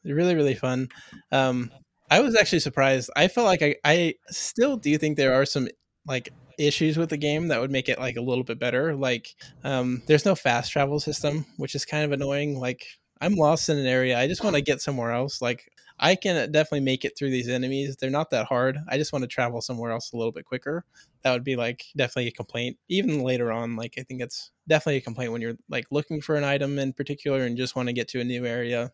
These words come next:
Sometimes it's, uh, can be a little bit, um, annoying, I guess. And really, that's kind of the main one. Um, yeah, that would be, like, really the main one, to be honest. Um, and I, I thought I was taking forever to beat it because I kept getting lost. <laughs>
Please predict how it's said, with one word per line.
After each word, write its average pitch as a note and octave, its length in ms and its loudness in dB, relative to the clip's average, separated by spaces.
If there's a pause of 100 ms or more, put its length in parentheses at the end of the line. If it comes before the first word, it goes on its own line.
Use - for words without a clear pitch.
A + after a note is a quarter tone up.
Sometimes B2+ 380 -4
it's, - 320 -10 (240)
uh, A#2+ 300 4
can D#3 240 4
be C3+ 100 4
a B2+ 80 4
little C3 220 2
bit, A#2+ 280 0 (380)
um, B2+ 320 -8 (220)
annoying, A#2+ 480 -2
I A#2+ 80 -6
guess. A#2 400 -8 (220)
And C3+ 100 -2
really, G#3 180 6
that's C#3+ 180 2
kind C#3+ 140 0
of B2 60 -2
the A#2 60 -4
main A#2 260 -4
one. A#2 360 -8 (200)
Um, B2+ 440 -8 (180)
yeah, A#2 240 -2
that E3+ 160 2
would C3+ 120 0
be, A#2 160 -4
like, A#2+ 300 -6
really A2+ 180 -4
the A2 80 -8
main A#2+ 220 -10
one, B2 160 -10 (140)
to - 60 -20
be A2+ 120 -6
honest. B2 320 -8 (320)
Um, C3 380 -4 (220)
and C3+ 440 2 (220)
I, - 80 -2 (120)
I D#3+ 80 -2
thought A#3+ 240 2
I D#3 60 8
was C#3 160 4
taking C#3+ 300 2
forever A#2+ 500 -2
to C#3 60 -6
beat D#3+ 180 2
it C#3 80 0
because B2 240 -4
I A#2 80 0
kept - 240 -2
getting A2+ 240 -2
lost. A#2+ 440 -4
<laughs> - 60 4